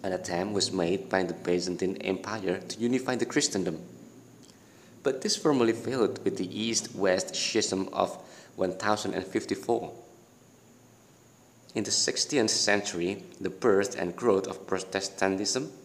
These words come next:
during the Reformation further split Christianity into many denominations. The next list is Mormonism. Mormonism is a religious movement that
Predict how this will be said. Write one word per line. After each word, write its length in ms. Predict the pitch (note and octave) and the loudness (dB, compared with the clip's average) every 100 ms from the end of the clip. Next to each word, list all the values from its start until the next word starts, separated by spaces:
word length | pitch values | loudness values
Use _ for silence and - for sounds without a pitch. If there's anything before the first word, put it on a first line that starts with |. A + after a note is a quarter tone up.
| - - - - | -20 -20 -14 -4
during 220 | F#2+ F2 | -2 0
the 100 | E2+ | 0
Reformation 640 | F2 F#2 E2+ F2+ G#2+ G2+ - - | 0 0 0 -2 -2 -6 -8 -16
further 400 | - F#2+ F#2 F2 | 2 4 4 2
split 420 | E2+ - - G2 - | 0 -4 -6 -8 -4
Christianity 720 | F#2 - F2+ F2+ F2 F#2+ - - - | -6 -2 0 0 0 -4 -6 -14 -8
into 160 | F#2 F2 | -4 -2
many 240 | F2+ F#2 | 0 -2
denominations. 1040 | F2+ E2+ E2+ F2+ G2 G#2 - D#2+ - - - - - - - - - - - - - - - - - - - - - - - - - | -2 -2 0 0 2 0 -2 -6 -8 -12 -14 -20 -20 -20 -20 -20 -20 -20 -20 -20 -20 -20 -20 -20 -20 -20 -20 -20 -20 -20 -20 -20 -18
The 80 | - | -8
next 360 | E2+ E2 - - | -4 -2 -2 0
list 300 | G#2 - - | 0 0 0
is 280 | G#2+ - - | -2 -2 0
Mormonism. 680 | F#2+ G2 A2+ G2 E2+ E2 - - - - - - - - - - - - - - | 2 2 2 0 -2 -6 -10 -20 -20 -20 -20 -20 -20 -20 -20 -18 -16 -16 -16 -2
Mormonism 640 | C#3+ D#3+ G2+ F2+ E2 F2+ | 0 4 4 2 0 -2
is 160 | F#2+ - | -2 0
a 80 | F2 | 2
religious 560 | F2 G2 A2+ G#2+ F#2 | 2 2 0 0 0
movement 540 | E2+ F#2 G2 E2+ F2+ F#2+ | 2 0 -2 -2 -2 2
that 200 | F2 | 0